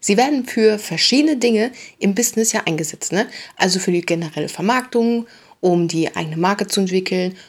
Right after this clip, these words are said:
für deren Kommunikation und Bekanntmachung, um die Zielgruppe visuell anzusprechen und deren Aufmerksamkeit zu gewinnen und vieles, vieles mehr.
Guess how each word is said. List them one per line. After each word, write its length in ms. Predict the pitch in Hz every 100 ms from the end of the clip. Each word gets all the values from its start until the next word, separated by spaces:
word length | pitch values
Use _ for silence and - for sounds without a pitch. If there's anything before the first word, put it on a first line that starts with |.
| _
für 500 | - 202 196 190 185 185 _ -
deren 240 | 165 160
Kommunikation 640 | 156 165 151 147 - 285
und 100 | 226
Bekanntmachung, 800 | 185 - 165 170 240 - 349 381 - _
um 240 | - 202 196
die 160 | 175
Zielgruppe 540 | - 185 180 - 214 240
visuell 320 | 202 175 175
anzusprechen 680 | - 175 185 214 - 220 220 214
und 320 | - 302 370 -
deren 200 | 269 - -
Aufmerksamkeit 960 | 302 339 - 277 277 247 - 220 214
zu 120 | -
gewinnen 480 | 190 185 262 302 302 - _ _
und 140 | 190 170
vieles, 440 | 226 240 240 - -
vieles 460 | - 185 180 185
mehr. 200 | 175 156